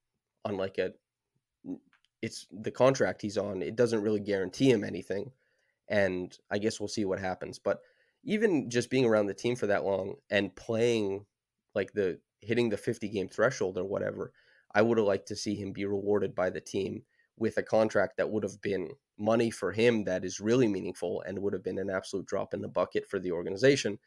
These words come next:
They didn't give him that. Some people said, "Oh, this means they can sign him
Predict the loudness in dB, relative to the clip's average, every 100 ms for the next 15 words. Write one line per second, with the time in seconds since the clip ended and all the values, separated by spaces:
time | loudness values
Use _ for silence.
0 | _ _ _ 0 4 4 2 0 0 0
1 | 2 0 0 -4 -2 -4 -2 0 0 2
2 | 2 2 -2 -2 -2 -4 -8 -6 -4 -2
3 | -2 -2 -6